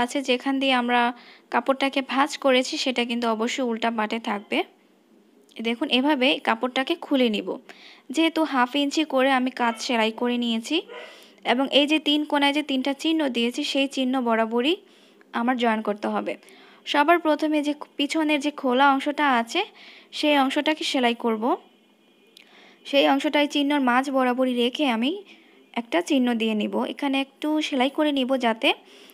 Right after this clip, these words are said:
গলাটা এখানে, আহ, জয়েন হয়ে থাকে। এরপর আস্তে করে আমি উপরের লাইনে সেলাইটা করে নিব।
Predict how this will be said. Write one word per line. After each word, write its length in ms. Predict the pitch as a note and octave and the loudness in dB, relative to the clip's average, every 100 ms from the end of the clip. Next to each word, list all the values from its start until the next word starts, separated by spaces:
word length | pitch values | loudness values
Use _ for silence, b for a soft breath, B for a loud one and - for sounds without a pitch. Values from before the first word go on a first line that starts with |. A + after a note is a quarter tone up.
| B | B
গলাটা 360 | B3+ A#3+ B3 C4 | 0 2 4 2
এখানে, 340 | B3 C#4 B3+ F4 | 0 0 0 -2
আহ, 560 | - - - _ - | -4 -20 -20 _ -6
জয়েন 260 | A3+ B3+ C4 | 2 4 4
হয়ে 220 | D4 C#4+ | 2 0
থাকে। 380 | C#4 B3+ A3+ C#4 A#4+ - b b b | 0 -4 -2 0 -2 -6 b b b
এরপর 280 | B3+ C4 D4+ - | -2 0 2 2
আস্তে 280 | C#4 C#4 F4+ | 0 -2 -6
করে 220 | E4 C#4 F4+ | -2 0 0
আমি 180 | C#4+ A#3+ | 0 -2
উপরের 300 | A3+ B3 B3 | -2 -2 -2
লাইনে 260 | A#3+ C4 F4+ | -2 -2 -4
সেলাইটা 380 | C4+ A3 G#3 | -2 -2 -2
করে 240 | G#3 G#3+ G3+ | -4 -4 -4
নিব। 200 | G#3 | -6